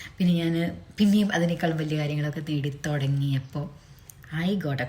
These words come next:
confidence that I can achieve anything. എനിക്കാകെ വേണ്ടത്,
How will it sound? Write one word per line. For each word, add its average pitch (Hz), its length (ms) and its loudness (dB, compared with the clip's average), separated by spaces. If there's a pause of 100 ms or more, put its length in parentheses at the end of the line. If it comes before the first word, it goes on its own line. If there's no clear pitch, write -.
confidence 127 500 -6 (160)
that 139 260 -6 (560)
I 160 100 -4
can 170 200 -4
achieve 135 420 -4
anything. 135 500 -4 (1400)
എനിക്കാകെ 165 640 0
വേണ്ടത്, 135 400 -2